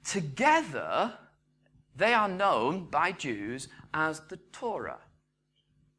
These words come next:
All of it is the law. It's a story of how God creates,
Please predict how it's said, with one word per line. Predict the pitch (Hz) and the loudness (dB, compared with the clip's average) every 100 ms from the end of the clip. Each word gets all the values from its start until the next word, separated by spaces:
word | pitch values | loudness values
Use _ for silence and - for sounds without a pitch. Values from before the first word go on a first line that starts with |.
| _ _ _ | _ _ _
All | 190 214 160 | -2 0 -2
of | 104 | -8
it | 113 - | -14 -12
is | 127 127 127 - _ - | -12 -12 -16 -20 _ -18
the | - | -14
law. | 165 220 123 - _ _ _ _ - _ _ _ - - - | -10 -10 -10 -14 _ _ _ _ -20 _ _ _ -20 -20 -20
It's | - | -12
a | |
story | 143 - - 185 185 196 196 202 202 - | -6 -6 -2 0 2 2 2 -2 -8 -12
of | 156 151 | -12 -8
how | 170 151 - | -6 -6 -4
God | 196 185 185 185 180 - _ | 0 2 2 0 -2 -10 _
creates, | - 202 202 220 247 - | -8 -4 0 0 0 -6